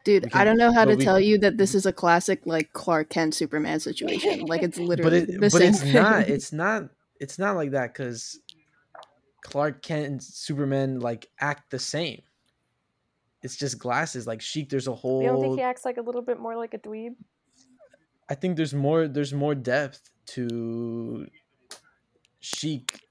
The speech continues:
Speaker 2: in the way Sheik presents, the way Sheik goes about, like, sidestepping things, the whole usage of a harp when Zelda doesn't even touch, touch an instrument that wasn't the Ocarina of Time.
Speaker 1: I don't know.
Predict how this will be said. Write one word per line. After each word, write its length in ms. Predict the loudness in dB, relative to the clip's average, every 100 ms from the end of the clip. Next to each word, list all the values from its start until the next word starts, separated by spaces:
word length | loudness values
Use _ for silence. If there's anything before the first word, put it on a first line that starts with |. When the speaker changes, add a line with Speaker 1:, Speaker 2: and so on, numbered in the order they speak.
| -10
Speaker 2:
in 100 | -6
the 60 |
way 120 | -4 -4
Sheik 280 | -4 -8
presents, 400 | -6 -4 -2 -4 -4
the 100 | -6
way 140 | -6
Sheik 480 | -6 -8 -8 -12 -10
goes 240 | -6 -6
about, 340 | -4 -2 -2 -2
like, 200 | -6 -8
sidestepping 720 | -6 -6 -6 -8 -8 -8 -10
things, 360 | -10 -8 -10
the 120 | -10 -6
whole 420 | -4 -2 -4 -8 _ _ _ _ -10
usage 600 | -4 0 2 0 -2 -2
of 200 | -2 -2
a 80 | -4
harp 400 | 0 0 0 -4
when 220 | -8 -8 -4
Zelda 320 | -4 -2 -2
doesn't 280 | -4 -6 -8
even 220 | -8 -8
touch, 420 | -8 -8 -8 -12 _ _
touch 240 | -10 -10 -8
an 80 | -8
instrument 400 | -8 -8 -8 -6
that 120 | -4
wasn't 360 | -4 -6 -8 -8
the 120 | -6
Ocarina 440 | -8 -8 -10 -10
of 80 | -12
Time. 340 | -10 -10 -12 -16 _ _ _ _ _ _ _ -20 _ _ _ _ _ _ _ _ _ _ _ _ _ _ _ _ _ _ _ _ _ _ _ _ _ _ _ _ -14
Speaker 1:
I 60 |
don't 180 | -12 -10
know. 200 | -10 -12